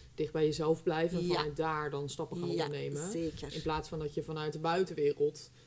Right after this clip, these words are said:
Speaker 1: denkt, "Hey, die dingen zie ik en die ga ik
Speaker 2: Ja.
Speaker 1: dus nu ook doen,"
Speaker 2: Ja.
Speaker 1: terwijl dat helemaal
Speaker 2: Want
Speaker 1: niet
Speaker 2: zo moet het.
Speaker 1: zo moet het.
Speaker 2: Ja.
Speaker 1: Ja, of je, ik, ik weet ook dat mensen wel zeggen van, "Dan zie ik een heel tof programma bij iemand en dan wil ik dat
Speaker 2: Ja.
Speaker 1: ook."
Speaker 2: Ja.
Speaker 1: En dan ga je dus heel erg vanuit,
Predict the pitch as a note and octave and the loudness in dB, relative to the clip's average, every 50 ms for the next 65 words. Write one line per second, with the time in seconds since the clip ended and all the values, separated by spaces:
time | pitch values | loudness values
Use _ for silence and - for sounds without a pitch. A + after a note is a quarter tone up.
0 | - - - - - D#3+ D#3+ D#3+ D3+ D#3 - - - - D#3+ D#3+ E3+ E3 D#3 D3 | -20 -20 -20 -8 -4 -2 0 0 0 -4 -6 -10 -16 -10 -2 2 4 4 4 2
1 | D3 C#3+ - - E3+ E3 D3+ F3+ F3 E3+ D#3 C3 D3+ F3+ E3+ E3+ D3+ D#3+ - G3 | 0 -4 -8 -8 -4 0 2 2 2 2 0 -2 -2 -2 0 0 -2 -2 -2 -2
2 | D#3+ D#3 D#3 E3+ E3 E3+ F#3+ F#3+ F#3 G3 F#3+ D#3+ - - F3 E3+ D3 - C#3 E3 | -2 -2 -2 -2 0 0 2 2 2 2 2 0 0 -2 -2 -2 -2 0 0 0
3 | F3+ E3 D#3 D#3 D3+ D#3 F#3+ F#3 F#3 D#3 D#3 D#3 D3+ D#3+ E3 D#3+ E3 D#3 D3+ D#3+ | 0 0 -2 -6 -4 -2 0 0 2 2 2 2 4 8 8 6 6 6 0 0
4 | F#3 F3+ F3+ - - - F3+ E3+ E3 F3+ G#3 G3+ - - - - - - F#3+ D#3+ | 0 2 2 2 2 2 2 2 2 2 2 2 0 -4 -6 -4 -2 0 2 2
5 | D#3+ E3+ F3+ G3+ F#3+ F3+ D3 D#3 F#3 F3+ E3 - - - E3+ E3 D#3+ D#3+ D#3+ D#3+ | 4 4 4 4 4 6 6 6 6 6 4 2 2 2 2 2 2 2 2 0
6 | D#3+ - - E3 - D#3+ - - - E3 - - - - - E3+ E3+ F3 E3 E3 | -2 0 0 -2 -2 -2 -4 -6 -10 -10 -10 -10 -10 -10 -10 -2 2 2 2 2
7 | F3+ D#3+ - E3 D3+ D#3+ E3+ E3 E3 E3 - E3+ E3 D#3+ D#3 - E3+ D#3+ E3+ D#3 | 2 2 2 2 2 4 2 2 0 0 2 2 2 2 2 0 -2 -2 -2 -2
8 | E3 D#3+ E3 D#3+ D3+ D#3 F3+ E3 E3+ E3+ E3 E3 E3+ F3 E3+ E3+ - F#3 E3 - | -2 0 0 0 0 0 -2 -2 0 0 0 0 0 0 0 0 0 0 0 0
9 | - E3+ D#3+ - F3 F3 F3+ E3 D#3 E3 D#3+ E3 E3+ D#3+ D#3 D3+ E3 D#3 D#3 D3+ | -2 -4 -4 -4 -2 -2 -2 0 0 -2 -2 -2 -2 -2 -2 -2 -2 -4 -2 0
10 | D#3 E3 F3 D#3+ D#3+ D#3+ D3 G3 F#3+ F#3+ F3 D3 C#3+ D3+ - - - - - - | 0 2 2 2 2 0 -2 -2 0 -2 0 0 -2 -2 -6 -10 -18 -18 -12 -8
11 | F#3 F#3+ G3+ G3+ D#3+ D#3+ D3 - F3 E3 E3 E3+ D#3 E3 E3 E3 D#3+ D#3 - E3 | -4 -2 -2 -2 -2 -2 -2 -2 0 0 0 0 2 2 2 2 2 0 -4 -4
12 | D#3+ D#3+ D#3+ D#3+ D#3+ - | -2 -2 -2 -2 -4 -6